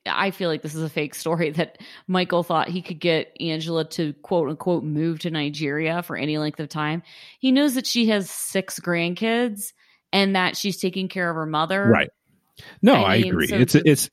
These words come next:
Speaker 1: come on.
Speaker 2: it's us. The idea is kinda sweet, but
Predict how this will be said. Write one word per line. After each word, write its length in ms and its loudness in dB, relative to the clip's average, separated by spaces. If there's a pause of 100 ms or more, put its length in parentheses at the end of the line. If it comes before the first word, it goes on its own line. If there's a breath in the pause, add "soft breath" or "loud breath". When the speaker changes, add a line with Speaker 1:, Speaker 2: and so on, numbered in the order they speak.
Speaker 1:
come 120 -4
on. 80 4
Speaker 2:
it's 260 4 (180)
us. 260 4 (300)
The 200 6
idea 760 4 (260)
is 280 2
kinda 320 2
sweet, 460 2
but 340 2